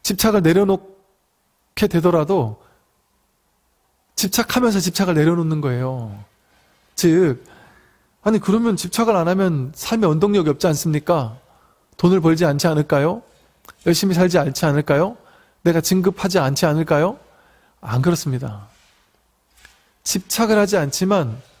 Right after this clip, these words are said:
열정을 가지고 삶을 살아요. 그러니까 순수한 열정이 더 붙어요. 무위의 열정이 붙습니다. 그 힘은요, 힘과 지혜는 그야말로 나라는 개인적인, 개체적인 자아에서 나오는 힘이 아니라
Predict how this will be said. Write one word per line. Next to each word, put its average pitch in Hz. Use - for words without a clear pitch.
열정을 220
가지고 190
삶을 185
살아요. 180
그러니까 156
순수한 202
열정이 160
더 156
붙어요. 143
무위의 196
열정이 151
붙습니다. 139
그 175
힘은요, 165
힘과 208
지혜는 160
그야말로 139
나라는 170
개인적인, 160
개체적인 160
자아에서 151
나오는 143
힘이 196
아니라 135